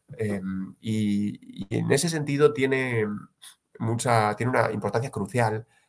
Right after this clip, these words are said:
la fecha de mayo del treinta y dos. En mayo del treinta y dos, eh, hay una nueva crisis de gobierno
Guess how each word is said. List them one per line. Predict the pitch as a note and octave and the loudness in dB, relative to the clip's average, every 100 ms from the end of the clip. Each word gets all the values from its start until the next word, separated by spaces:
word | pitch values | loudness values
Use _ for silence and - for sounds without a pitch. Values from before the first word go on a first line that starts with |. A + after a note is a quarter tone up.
| _ - | _ -4
la | G#2+ G2+ | -2 0
fecha | B2 C3+ | 0 2
de | A2 | 2
mayo | G2 B2 C#3+ A#2+ B2 | 6 6 4 2 0
del | A#2 A#2 A#2 | 2 2 4
treinta | C3 A#2+ F#2+ | 0 -2 -2
y | F#2 | 0
dos. | G#2+ - - _ _ _ G2+ - - - - _ _ _ _ _ _ _ - - - | 0 -4 -16 _ _ _ -12 -12 -14 -16 -18 _ _ _ _ _ _ _ -16 -12 -6
En | G#2 G2 | -4 2
mayo | B2+ D#3 | 2 4
del | C#3+ A2+ | 2 2
treinta | A2+ G#2 G#2+ | 2 4 6
y | |
dos, | C3+ B2 A2+ - - - - - | 6 6 4 -4 -18 -20 -16 -6
eh, | G2 | -2
hay | G2 A2+ | 2 2
una | A2+ G2+ G2+ G2+ G2 F#2+ G#2 | 2 0 0 -2 -4 -8 -8
nueva | G#2+ B2 A#2+ G#2+ G#2+ G#2 - | 0 2 4 2 0 -4 -4
crisis | C3+ B2+ A#2 | -4 -2 -2
de | |
gobierno | G2 F#2 C#3+ G#2+ G2+ A#2+ | 0 2 2 2 -2 -4